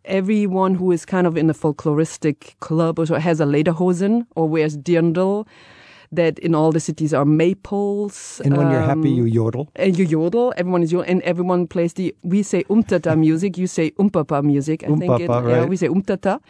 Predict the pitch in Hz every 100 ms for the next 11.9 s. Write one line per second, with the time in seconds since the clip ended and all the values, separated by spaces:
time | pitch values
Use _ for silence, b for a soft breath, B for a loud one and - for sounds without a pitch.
0 | b 196 208 294 - - 202 247 285 226
1 | 202 - 240 240 - 190 175 175 175 -
2 | 170 156 151 220 208 180 170 170 - 160
3 | 156 151 185 170 - 147 139 139 175 240
4 | 131 76 - _ 190 180 214 220 214 190
5 | 214 262 254 214 180 175 180 175 170 165
6 | 170 175 202 202 185 147 B B B B
7 | 160 143 139 160 185 202 - 160 - 147
8 | 139 165 b b 156 156 151 131 - 202
9 | 196 160 135 165 151 - B B 180 180
10 | 170 160 160 190 190 139 - 175 175 196
11 | 226 226 202 180 170 160 175 139 151